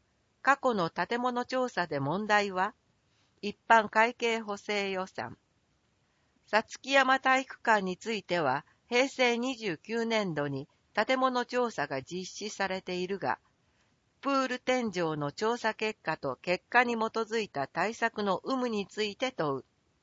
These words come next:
また、天井改修の財源についても問う。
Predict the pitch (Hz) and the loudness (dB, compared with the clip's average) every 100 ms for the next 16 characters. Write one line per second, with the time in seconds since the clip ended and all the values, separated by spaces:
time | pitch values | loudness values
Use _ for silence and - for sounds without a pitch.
0 | _ _ _ _ _ 190 190 190 185 - | _ _ _ _ _ 2 2 4 4 2
1 | - _ - 233 240 226 220 208 208 208 | -12 _ 2 2 4 4 4 4 2 2
2 | 254 - 226 214 202 175 170 202 220 240 | 0 -4 -4 0 0 2 4 4 2 -2
3 | 233 220 - 226 214 - 208 226 226 139 | -2 -6 -6 -8 -8 -6 -4 -4 -4 -4
4 | 135 131 | -4 -4